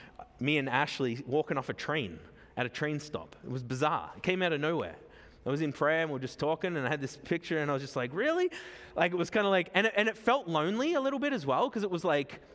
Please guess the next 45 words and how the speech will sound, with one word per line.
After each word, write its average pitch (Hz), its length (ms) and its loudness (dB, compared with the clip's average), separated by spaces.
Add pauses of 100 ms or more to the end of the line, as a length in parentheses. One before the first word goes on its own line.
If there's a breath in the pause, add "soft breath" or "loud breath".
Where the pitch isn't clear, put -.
(140 loud breath)
it 151 80 0
wasn't 202 200 0
exciting, 190 580 0
but 214 100 2
it 196 80 2
was 170 120 -2
a 170 60 2
moment 156 500 0
of, 160 140 -2
like, 143 400 0
trusting 127 540 -4
God. 101 320 -2
It 104 60 -6
was 127 200 -4
like 131 240 0 (560 loud breath)
coming 214 380 2
off 180 320 0
the 196 80 0
train, 156 580 2 (300 loud breath)
you're 135 160 2
in 160 160 0
transition. 147 720 0
And 139 120 2
then 160 180 2
God 160 300 4
was 185 140 0
answering 165 500 0
the 147 80 0
concerns 147 520 -2
that 147 100 0
I 135 60 2
had 143 180 0
about 131 280 0
what 131 140 2
it 117 80 -4
meant 131 260 -2
to 110 100 -4
leave, 123 380 -2 (260 loud breath)
that 143 100 2
had 143 160 2
nothing 160 320 0
to 165 60 -2
do 160 240 2
with 139 200 -2
anyone 202 480 2